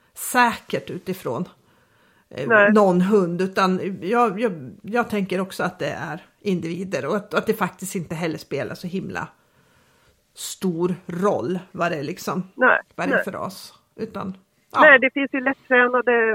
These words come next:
Speaker 2: hundar i alla raser, skulle jag säga. Men det finns också väldigt svårtränade hundar i alla raser.
Speaker 1: Absolut.
Speaker 2: Eh, så att, eh, så att det är inte så relevant. Och det jag tänker, den här lyssnaren som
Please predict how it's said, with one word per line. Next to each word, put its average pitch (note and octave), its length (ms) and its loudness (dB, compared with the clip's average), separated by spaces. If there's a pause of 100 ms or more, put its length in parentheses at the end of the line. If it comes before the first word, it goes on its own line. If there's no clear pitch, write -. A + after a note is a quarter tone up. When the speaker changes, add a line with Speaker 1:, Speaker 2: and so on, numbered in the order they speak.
(160)
Speaker 2:
hundar G#3 560 2
i F#3+ 260 -2 (460)
alla F#3+ 260 6
raser, F#3+ 380 2
skulle E3 300 -4
jag D#3 140 2
säga. D3 280 -2 (300)
Men G3 120 -2
det G3 100 4
finns G3 160 -4
också G3 220 0
väldigt F#3 280 2
svårtränade A#3+ 720 6
hundar D3+ 480 2
i E3 60 4
alla C#3 240 4
raser. - 400 0 (220)
Speaker 1:
Absolut. F#3 600 0
Speaker 2:
Eh, D#3+ 320 -6
så G3 80 4
att, - 240 -2
eh, E3+ 400 6 (440)
så F#3+ 60 4
att F3+ 100 -2
det G#3 80 6
är G#3 180 10
inte G3 360 0
så F3+ 240 4 (320)
relevant. G3 600 6
Och F#3+ 80 0
det G3+ 60 4
jag F#3+ 140 4
tänker, G3+ 280 0
den F#3+ 140 2
här F#3+ 140 4
lyssnaren G#3 840 0
som F#3+ 120 -2